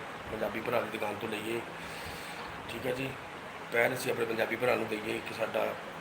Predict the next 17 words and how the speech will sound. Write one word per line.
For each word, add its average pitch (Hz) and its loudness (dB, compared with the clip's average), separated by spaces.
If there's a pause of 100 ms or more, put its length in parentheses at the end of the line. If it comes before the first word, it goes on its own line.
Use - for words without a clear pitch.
(420)
ਪੰਜਾਬੀ 107 2
ਭਰਾ 110 6 (1300)
ਵਿਚਾਰਾ 120 8
ਆਪਣਾ 120 2
ਘਰ 113 8
ਵਧੀਆ 123 2
ਤਰ੍ਹਾਂ 117 4
ਚਲਾਵੇ, 113 4 (400)
ਆਪਣੀ 117 -2
ਜ਼ਿੰਦਗੀ 107 0
ਚਲਾਵੇ, 98 -4
ਠੀਕ 117 -4
ਹੈ 117 2
ਜੀ। 123 -2 (120)
ਪੰਜਾਬੀ 117 8
ਵਿਚਾਰੇ 117 4
ਕਈ 117 2